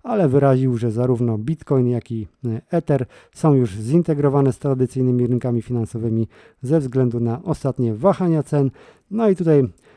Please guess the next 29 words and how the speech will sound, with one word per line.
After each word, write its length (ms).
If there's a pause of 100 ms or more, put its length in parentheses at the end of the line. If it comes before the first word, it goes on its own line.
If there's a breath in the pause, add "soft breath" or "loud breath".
(180 soft breath)
e, 180
powiedział, 420
że 140
s-, 220 (380)
straci 440
trochę 200
więcej, 380
ale 240
też 320
więcej 460
zyskają, 460
co 180
pokazują, 640
że 260 (260 soft breath)
one 180
są 140
już 160
zintegrowane 640
z 40
systemem 500 (380 soft breath)
finansowym. 640
No 80
i 80
na 120
tym 180
polega 320
cała 260
historia 480
giełdy. 400